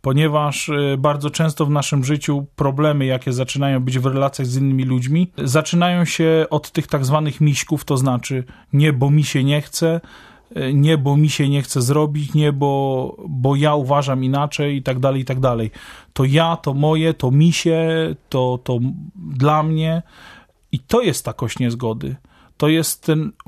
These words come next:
mój obraz, albo inaczej, obraz we mnie tego, jaki ja chciałbym, żebym był. Natomiast Jezus pokazuje, jakim trzeba być. Kochać Boga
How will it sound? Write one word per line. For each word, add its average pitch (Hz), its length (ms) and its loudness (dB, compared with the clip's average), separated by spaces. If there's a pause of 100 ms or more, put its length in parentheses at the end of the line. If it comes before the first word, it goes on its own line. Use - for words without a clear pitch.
(140)
mój 175 340 2 (100)
obraz, 180 720 0 (540)
albo 147 180 2
inaczej, 160 380 0
obraz 170 560 0 (260)
we 156 200 2
mnie 175 440 2 (460)
tego, 196 260 2
jaki 185 320 0
ja 202 160 2
chciałbym, 190 520 0
żebym 165 340 2
był. 110 260 0 (460)
Natomiast 160 640 0
Jezus 185 340 0
pokazuje, 170 680 -2
jakim 127 340 0
trzeba 120 340 -2
być. 110 440 -8 (580)
Kochać 151 420 0
Boga 139 520 -2